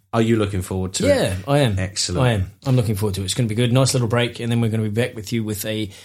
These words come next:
Speaker 2: another episode of
Speaker 1: Excellent.
Speaker 2: the podcast. So this one today, we must say, because we forget to say all the time, was, uh, brought to you by Eastwood Studios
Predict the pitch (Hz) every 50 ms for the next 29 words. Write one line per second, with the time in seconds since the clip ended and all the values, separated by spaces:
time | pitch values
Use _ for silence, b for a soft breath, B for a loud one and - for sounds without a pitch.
0 | B B B B B B B - - 123 135 143 - 143 165 165 202 180 - 180
1 | 127 76 - - - - _ _ _ _ _ _ - 107 98 107 104 98 - -
2 | - 95 B B B B B B B B - - 107 95 - 139 160 160 - -
3 | 110 85 - - - - - 135 131 127 117 - - _ _ _ _ _ _ _
4 | - 110 123 170 160 - - 131 135 175 - - - _ _ _ _ _ _ _
5 | _ _ _ _ _ _ _ _ _ - - 123 131 131 143 180 185 - - _
6 | _ _ _ _ _ _ 120 117 123 131 123 - - 123 127 135 135 135 110 113
7 | 107 95 113 104 - 110 120 110 - - - 120 113 110 107 107 101 - 127 131
8 | 131 b b b b b b b b _ _ - 113 113 104 98 - - - 104
9 | 98 98 101 92 95 - _ - 120 110 - - 110 107 98 104 101 98 - -
10 | 110 95 - - 101 90 - - - - 113 107 117 127 143 143 - -